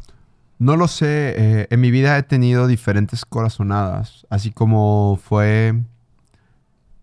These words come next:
estará con, no sé, yo siempre lo estuve a conciencia en interior de saber que un día me iba a quedar ciego. Y ojo, yo, eh, mi, mi vi-, mi vista funcionaba perfectamente. Pero yo decía, "Un día voy a dejar de ver. Un día voy a dejar de ver".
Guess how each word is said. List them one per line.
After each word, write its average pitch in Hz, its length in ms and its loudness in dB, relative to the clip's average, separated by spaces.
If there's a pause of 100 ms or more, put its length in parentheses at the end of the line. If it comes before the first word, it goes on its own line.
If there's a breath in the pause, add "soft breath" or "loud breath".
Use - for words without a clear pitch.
(380)
estará 117 360 0
con, 139 200 2 (140)
no 127 140 2
sé, - 300 -6
yo 110 100 0
siempre 117 360 -2
lo 151 60 0
estuve 110 260 -2
a 107 100 -4
conciencia 117 500 -2
en 117 80 -2
interior 101 520 0
de 113 80 0
saber 101 360 -4
que - 80 -6
un 110 100 0
día 104 200 2
me 117 140 2
iba 113 100 -2
a 113 60 -8
quedar 107 240 -8
ciego. 101 340 -6
Y 107 80 2
ojo, 147 340 -2
yo, 117 180 -10
eh, 107 120 4
mi, 113 260 2
mi 110 240 2
vi-, 113 260 2
mi 107 180 2
vista 101 260 0
funcionaba 139 520 -2
perfectamente. 135 840 -6 (580 soft breath)
Pero 120 120 -2
yo 131 100 2
decía, 147 400 -2 (440)
"Un 120 100 2
día 156 160 2
voy 156 180 -2
a - 20 -2
dejar 131 260 -6
de 135 100 -4
ver. 135 240 -6 (540)
Un 139 140 0
día 139 180 0
voy 185 180 -6
a - 20 -4
dejar 143 280 -8
de 135 80 -4
ver". 139 220 -6